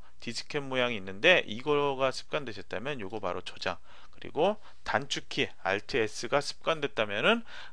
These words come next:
Alt S 키를 습-, 그냥 계속 사용을 하세요. 여러분한테 제일 편한 그 기능을 가지고 작업을 하는 거를 그 습관을 들이시면 돼요. 자, 파일 이름은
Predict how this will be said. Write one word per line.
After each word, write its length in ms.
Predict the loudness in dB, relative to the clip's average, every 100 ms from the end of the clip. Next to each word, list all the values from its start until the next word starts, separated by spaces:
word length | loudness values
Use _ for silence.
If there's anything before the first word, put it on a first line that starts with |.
| 0
Alt 340 | 2 0 0 2
S 280 | 2 0 -4
키를 460 | -2 2 2 0 -4 -8
습-, 220 | -6 -8 -8 -8 -8 -8 -6
그냥 280 | -2 -2
계속 300 | -2 -6 -4
사용을 400 | 0 2 4 2
하세요. 300 | 0 0 -6 2
여러분한테 720 | 6 6 4 0 0 2 0 0 -8 -8 -6
제일 340 | 2 4 4 0
편한 440 | 0 4 4 4 -4 -8 -6
그 400 | -4 -2 -2 -4
기능을 540 | -4 -4 -2 2 2 0 -10 -10
가지고 680 | -8 -8 -6 0 2 2 -2 -8 -10 -10 -8 -8 -8 -6
작업을 420 | -4 -2 0 0
하는 220 | 0 -2 -4
거를 360 | 0 2 0 -4 -8 -8 -8 -8 -8
그 180 | -6 -6
습관을 520 | -4 -6 4 4 4
들이시면 520 | -2 -4 -4 -4 -6 -4
돼요. 260 | -6 -6 -6 -8 -8 -4
자, 400 | 6 8 8 6 -6 0
파일 300 | 6 6 6
이름은 640 | 2 0 2 4 2 0